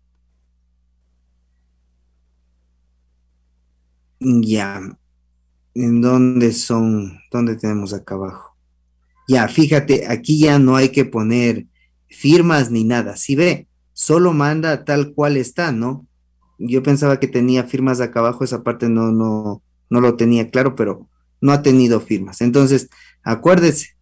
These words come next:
acá como dice, ¿no? Proyecto de T T uno. No se olvide de colocar todos los datos de su tutor. Si solo es un estudiante, solo coloca los datos de un estudiante. Puede borrar esta de aquí si usted quiere, ¿no?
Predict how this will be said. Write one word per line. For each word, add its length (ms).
acá 480
como 280
dice, 320
¿no? 280
Proyecto 500
de 60
T 160
T 180
uno. 260
No 240
se 160
olvide 400
de 200
colocar 800
todos 320
los 220
datos 400
de 100
su 220
tutor. 500
Si 220
solo 500
es 280
un 320
estudiante, 1040
solo 420
coloca 460
los 220
datos 340
de 100
un 80
estudiante. 640
Puede 260
borrar 400
esta 260
de 140
aquí 320
si 140
usted 320
quiere, 360
¿no? 320